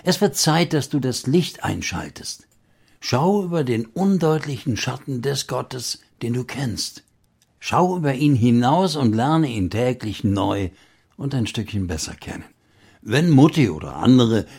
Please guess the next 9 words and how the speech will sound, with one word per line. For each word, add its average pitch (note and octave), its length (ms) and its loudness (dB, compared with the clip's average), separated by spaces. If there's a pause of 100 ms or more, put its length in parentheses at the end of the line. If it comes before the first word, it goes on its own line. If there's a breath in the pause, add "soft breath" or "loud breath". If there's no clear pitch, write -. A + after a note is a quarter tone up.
ihr B2+ 140 -2
neues F3+ 380 2
Telefon D#3+ 560 0
entdeckt, C3+ 600 -4 (260 soft breath)
kann F3 200 2
das B2 220 -2
recht A#2+ 240 -8
lustig G#2 440 -2
sein. - 360 -12